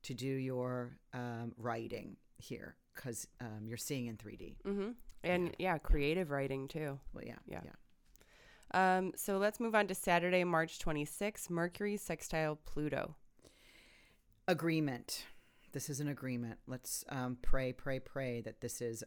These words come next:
Speaker 1: an agreement. This is Mercury. Um, it has to go along with the plans, le-, the, the,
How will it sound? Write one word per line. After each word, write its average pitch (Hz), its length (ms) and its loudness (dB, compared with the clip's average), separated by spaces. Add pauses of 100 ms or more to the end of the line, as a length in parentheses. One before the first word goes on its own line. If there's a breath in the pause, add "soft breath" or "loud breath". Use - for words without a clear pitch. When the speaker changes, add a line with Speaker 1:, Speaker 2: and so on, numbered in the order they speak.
Speaker 1:
an 120 120 -8
agreement. 107 460 -10 (420 loud breath)
This 151 140 -2
is 151 120 0
Mercury. 131 640 -2 (1400)
Um, 135 420 -2 (420)
it 143 80 -2
has 143 280 0
to 160 80 -4
go 143 200 -2
along 131 280 -2
with 120 140 -8
the 120 80 -8
plans, 117 420 -8
le-, 123 160 -10 (120)
the, 135 260 -6
the, 135 200 -8